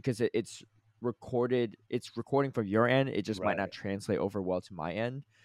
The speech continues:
Speaker 1: But that's why sometimes when we're talking, like, I can't figure out what you're saying, or we'll talk over each other a lot because I can't hear you, right? And then it comes in later.
Speaker 2: Yeah.
Speaker 1: So I'm, like, trying, like,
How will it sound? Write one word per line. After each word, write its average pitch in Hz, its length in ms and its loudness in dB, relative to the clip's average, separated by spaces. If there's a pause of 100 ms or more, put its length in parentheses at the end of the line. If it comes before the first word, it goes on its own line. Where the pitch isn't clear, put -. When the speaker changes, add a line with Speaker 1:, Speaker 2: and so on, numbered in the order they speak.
(260)
Speaker 1:
But 135 80 8
that's 143 180 8
why 202 120 12
sometimes 156 520 4
when 139 140 4
we're 127 80 2
talking, 123 480 4
like, 131 200 2
I 120 100 0
can't 170 300 -2
figure 131 220 6
out 113 80 10
what 120 60 8
you're 110 80 6
saying, 117 280 2
or 123 140 8
we'll 120 140 8
talk 113 320 4
over 101 180 0
each 123 140 -2
other 131 160 2
a - 20 4
lot 143 240 6
because 123 600 4 (280)
I 113 120 4
can't 143 280 0
hear 131 220 0
you, 76 300 -6
right? 107 280 2
And 117 120 -2
then 107 80 -2
it 107 100 -8
comes 117 240 -8
in 95 160 -8
later. 87 680 -4
Speaker 2:
Yeah. 82 80 -10
Speaker 1:
So 135 80 6
I'm, 123 80 6
like, 131 120 2
trying, 143 220 4
like, 165 140 8